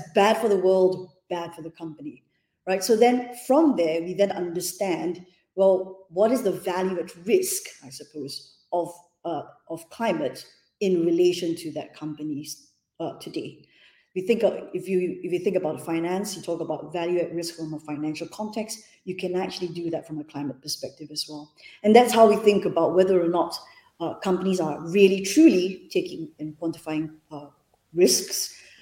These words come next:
Um, and this is how we translate that into our portfolio management. So ideally, we'd love to have a portfolio that is more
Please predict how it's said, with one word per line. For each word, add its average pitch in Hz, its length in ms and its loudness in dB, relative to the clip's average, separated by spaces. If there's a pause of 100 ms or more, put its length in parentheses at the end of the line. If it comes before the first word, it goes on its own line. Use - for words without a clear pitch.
(280)
Um, 165 360 0
and 185 120 4
this 208 160 6
is 190 80 0
how 190 140 0
we 175 100 0
translate 180 600 0
that 156 300 -6
into 160 380 -8
our 147 160 -10
portfolio 156 420 -8
management. 147 560 -6
So 165 260 -2
ideally, 185 760 8 (340)
we'd 180 180 2
love 190 280 4
to 185 100 -2
have 170 340 -4
a 160 60 -4
portfolio 170 480 0
that 156 160 -4
is 156 180 -6
more 170 420 4